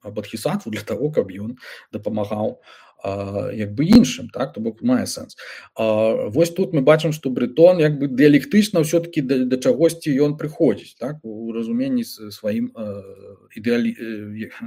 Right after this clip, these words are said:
не ідэалізму, а, э, ад ідэалізму да, як бы, э, та-, та-, такім, такого дыялектычнага сэнсавання сюррэалізму, ягонага развіцця.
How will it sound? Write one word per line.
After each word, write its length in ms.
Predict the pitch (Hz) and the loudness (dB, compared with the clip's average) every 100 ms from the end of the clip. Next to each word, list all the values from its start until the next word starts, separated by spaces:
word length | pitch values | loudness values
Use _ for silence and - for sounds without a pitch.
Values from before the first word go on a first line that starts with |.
| 104 | -8
не 120 | 113 | -6
ідэалізму, 440 | 104 107 156 147 - | -4 -2 -2 -4 -6
а, 200 | 113 104 - | -6 -8 -12
э, 240 | 113 107 98 | -18 -18 -6
ад 160 | 117 101 | -6 -6
ідэалізму 460 | 110 107 131 160 113 | -6 -4 -4 -4 -4
да, 200 | 107 113 - - - - _ - | -4 -6 -8 -20 -20 -20 _ -12
як 260 | 110 107 107 | -8 -8 -8
бы, 80 | - | -10
э, 160 | 123 113 | -4 -4
та-, 220 | 107 107 - _ _ - | -4 -8 -10 _ _ -20
та-, 100 | 85 | -14
такім, 360 | 82 - 127 113 | -10 -6 -4 -4
такого 280 | 113 135 123 | -2 0 2
дыялектычнага 500 | 120 127 - 131 123 | 2 0 -2 0 0
сэнсавання 540 | 127 120 120 127 123 | 0 -2 2 2 2
сюррэалізму, 600 | - 120 117 110 98 90 | -2 -2 -2 -2 -4 -8
ягонага 320 | 95 110 107 | -6 -4 -4
развіцця. 440 | 98 95 95 - | -4 -8 -16 -18